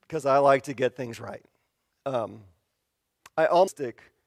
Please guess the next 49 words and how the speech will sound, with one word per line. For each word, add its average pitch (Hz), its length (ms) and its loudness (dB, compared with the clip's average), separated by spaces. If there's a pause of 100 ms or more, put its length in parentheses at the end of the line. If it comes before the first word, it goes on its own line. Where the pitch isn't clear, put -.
(540)
maybe 185 340 -2
more 180 260 -4
so 175 240 -6
than 131 240 -6
any 185 460 -6 (340)
culture 160 540 -4
on, 135 340 -4
in 127 140 -8
the 123 100 -4
history 170 460 -4
of 131 160 -4
earth, 127 280 -4
or 110 140 -8 (100)
an 135 240 -10
individualistic 156 880 -4
culture, 135 240 -4
I 156 40 -4
think 139 200 -12
we're 131 120 -10
right 139 260 0
about, 98 360 -10 (220)
and 147 80 -4
it 135 140 -4
just 147 320 -10
be 139 180 -14
us 120 460 -4 (420)
in 123 220 -6
a 104 80 -6
silo. 120 480 -2
And 123 100 -6
the 135 140 -6
idea 156 360 0
of 131 80 2
sacrificing 151 920 0
individual 151 520 -4
rights 135 400 0
or 120 80 -8
opinions 151 400 -6
for - 120 -14
the 120 100 -12
sake 170 380 -8
of 123 180 -6
community, 139 480 -8
telling 131 160 -4
them 120 120 -8
that 113 140 -8
they 127 120 -2
be 117 160 -10
right, 120 360 -2